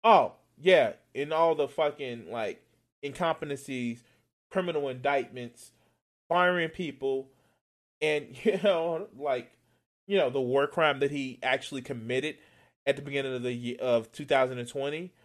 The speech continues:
And, you know, the fact that, you know, he's just a unbelievably unpopular prick to anybody that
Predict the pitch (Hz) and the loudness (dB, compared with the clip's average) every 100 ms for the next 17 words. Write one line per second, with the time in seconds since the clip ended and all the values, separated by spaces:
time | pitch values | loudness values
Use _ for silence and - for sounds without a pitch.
0 | _ _ _ - 156 180 208 160 143 135 | _ _ _ -8 -6 -2 2 4 4 0
1 | - _ _ _ _ _ 131 - - 156 | -8 _ _ _ _ _ -12 -12 -2 0
2 | 151 - 156 147 - _ 190 156 117 98 | 0 -4 -2 -2 -2 _ -6 -4 -4 -6
3 | _ _ _ _ _ 165 160 139 156 151 | _ _ _ _ _ -14 -12 -10 -4 -4
4 | 139 - _ _ _ 135 - _ _ 160 | -4 -16 _ _ _ -14 -14 _ _ -4
5 | 156 139 135 131 151 147 139 135 - 139 | -2 -2 -4 -4 -8 -8 -10 -10 -8 -6
6 | 127 - 143 127 117 95 _ - - 175 | -6 -2 -2 -2 -6 -6 _ 0 6 6
7 | - - _ _ _ 151 - 202 208 185 | 4 -10 _ _ _ -12 -4 -2 6 6
8 | 165 151 143 131 | 6 4 -2 -4